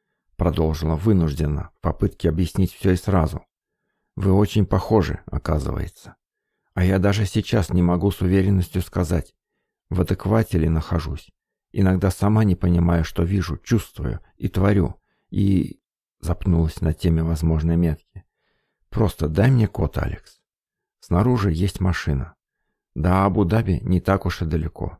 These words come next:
Я уеду. Никогда больше не вернусь в эти края. И ты больше никогда меня не увидишь. Клянусь лунной, не увидишь, Алекс".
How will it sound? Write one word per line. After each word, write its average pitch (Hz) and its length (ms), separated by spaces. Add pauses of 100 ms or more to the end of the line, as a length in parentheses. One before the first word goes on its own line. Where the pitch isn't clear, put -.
(160)
Я 87 200
уеду. 104 540 (540)
Никогда 107 500
больше 90 340
не 85 120
вернусь 82 380
в 76 40
эти 78 200
края. 76 440 (520)
И 95 160
ты - 180
больше 92 360
никогда 92 460
меня 98 260
не 95 140
увидишь. 87 520 (520)
Клянусь 104 460
лунной, 98 640
не 92 180
увидишь, 95 520
Алекс". - 420